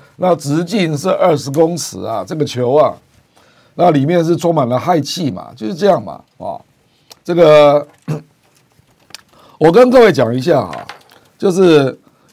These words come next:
有关这个气球啊，这里我有写了一个摘要啊，因为我昨天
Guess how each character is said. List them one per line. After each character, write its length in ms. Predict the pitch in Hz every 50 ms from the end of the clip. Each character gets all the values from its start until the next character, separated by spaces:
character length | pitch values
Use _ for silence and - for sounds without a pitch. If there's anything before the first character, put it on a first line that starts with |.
| _
有 120 | - 139 131
关 160 | 156 208 233
这 120 | 220 269
个 100 | 190 165
气 220 | - - 190 175 120
球 240 | - 113 104 104 110
啊， 200 | 120 107 90 - _ _ _ _ _ _ _ _ _ _ _ _ _ _ _ _ _ _ _ _ _ _ _ _ _ _ _ _ _ _ _ _ _ _ _ _ _ _ _ _
这 100 | - 175
里 140 | 160 147 135
我 160 | 131 135 143
有 120 | 147 156 165
写 200 | 156 120 131 120
了 120 | 123 123
一 60 | 135
个 140 | 135 143 135
摘 240 | - - 156 151 147
要 260 | 151 160 160 135 110
啊， 240 | 90 80 73 50 50 - _ _ _ _ _ _ _ _ _ _ _ _ _ _ _
因 100 | - 196
为 80 | 196 165
我 80 | 131
昨 140 | 123 143 151
天 420 | 147 165 185 175 185 190 196 -